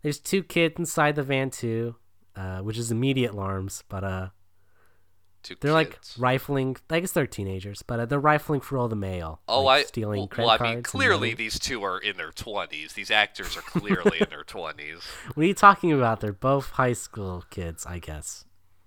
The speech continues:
Speaker 2: I, uh, mm, I don't know. I th-, I think, I think they're, like,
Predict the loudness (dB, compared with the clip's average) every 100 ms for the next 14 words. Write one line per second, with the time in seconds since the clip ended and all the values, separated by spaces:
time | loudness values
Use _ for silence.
0 | _ _ -20 -20 -20 -20 -14 -6 -2 -2
1 | -4 -12 -18 -16 -16 -16 -20 -20 -20 -18
2 | -18 -18 -20 -20 -20 -20 -20 -20 -20 -20
3 | -20 -14 -6 -4 -4 -6 -18 -20 -4 0
4 | 2 0 0 -2 -2 -4 -4 -2 -4 -4
5 | -14 -2 0 0 -4 -4 -4 -4 -8 -6
6 | -4 -2 -4 0 0 2 -2 _ -20